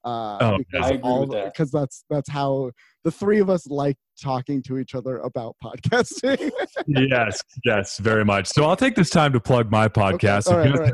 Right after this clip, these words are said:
Speaker 1: all right.
Speaker 2: subscribe to A Comedy Advice Podcast. I t-, no, I'm kidding. I'll, I'll, I'll answer Mark's question really quickly, and then I'll just say some of the things that I do, especially for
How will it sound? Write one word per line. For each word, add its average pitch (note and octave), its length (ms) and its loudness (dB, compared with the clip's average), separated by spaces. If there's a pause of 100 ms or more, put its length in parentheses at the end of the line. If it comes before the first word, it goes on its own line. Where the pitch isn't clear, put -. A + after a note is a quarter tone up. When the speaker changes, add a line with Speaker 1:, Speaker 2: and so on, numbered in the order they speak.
Speaker 1:
all - 40 -10
right. C3+ 80 -14 (160)
Speaker 2:
subscribe E3 300 2
to C#3 220 4
A C3+ 160 2
Comedy C3+ 540 4
Advice G2+ 360 2
Podcast. F#2 680 2
I A#2 140 4
t-, A#2 160 0
no, G#2+ 120 4
I'm F2 160 -2
kidding. F#2 120 0 (380)
I'll, D#3+ 380 4
I'll, D3+ 140 4
I'll D3+ 160 4
answer E3 340 4
Mark's A#2+ 360 4
question G#2 340 2
really G2+ 160 4
quickly, G2+ 300 4
and A2 80 4
then A#2+ 80 4
I'll B2 80 4
just B2 200 0
say A#2+ 160 4 (320)
some D#3+ 260 2
of E3+ 60 6
the D3+ 60 4
things D3 200 2
that A#2+ 160 2
I A#2 140 4
do, A2+ 160 4
especially A#2+ 360 2
for A2 140 2